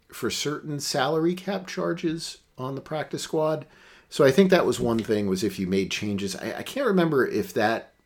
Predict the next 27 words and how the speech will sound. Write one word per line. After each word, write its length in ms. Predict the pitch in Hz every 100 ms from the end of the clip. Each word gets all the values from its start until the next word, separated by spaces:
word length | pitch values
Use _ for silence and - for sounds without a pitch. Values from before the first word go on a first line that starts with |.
| -
um, 360 | 107 98 95 92
applied 440 | - - 104 104
there. 260 | 95 92 92 - - -
The 180 | 160 -
other 220 | 170 254
thing 260 | 220 233 190
that 220 | 135 123
Denver 420 | 131 127 135 127
used 400 | 104 101 104 -
to 80 | 101
do, 560 | 90 - 90 80 73 - _ _ _ _ -
um, 600 | 98 95 95 92 92 - _ _ _ _ _ _ _ _ _ _ _ _ _ _ _ _ _ _ - _ _ _ - 107
Denver 440 | 113 135 180 175
used 340 | 165 143 143 -
to 160 | -
actually 600 | 95 107 117 - 107 101 92
pay 340 | - - 117 117
out, 380 | 104 123 - - - -
I 100 | 110
think 200 | 110 135
it 100 | 123
was 220 | 120 110 98
their 160 | 95
incentives 840 | 85 76 - 113 107 127 113 117 -
that 140 | -
were 140 | - -
earned 520 | 101 98 92 92